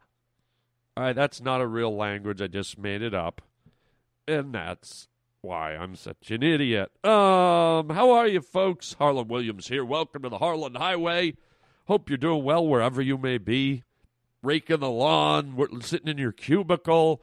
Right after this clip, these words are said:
flying on your airplane, sitting on the john, laying in your bed, making love. Ow! Uh, what a, speaking of making love, what a show.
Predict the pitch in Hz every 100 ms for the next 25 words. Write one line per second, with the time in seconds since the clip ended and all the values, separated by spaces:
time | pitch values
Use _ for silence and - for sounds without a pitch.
0 | _ - 151 170 160 160 147 127 160 180
1 | - 165 175 165 170 156 _ _ _ -
2 | - - 151 156 143 117 95 139 175 175
3 | 170 175 160 127 _ _ _ _ _ _
4 | _ - 147 165 165 151 131 90 98 156
5 | 185 190 185 131 - 196 196 156 143 147
6 | 185 233 - 302 480 - - - - 226
7 | 165 - _ _ _ _ _ _ _ _
8 | _ _ _ - 151 151 147 135 - -
9 | - - 135 240 220 - - 226 196 139
10 | 117 127 139 131 120 107 107 120 104 147
11 | 196 117 - - 127 123 98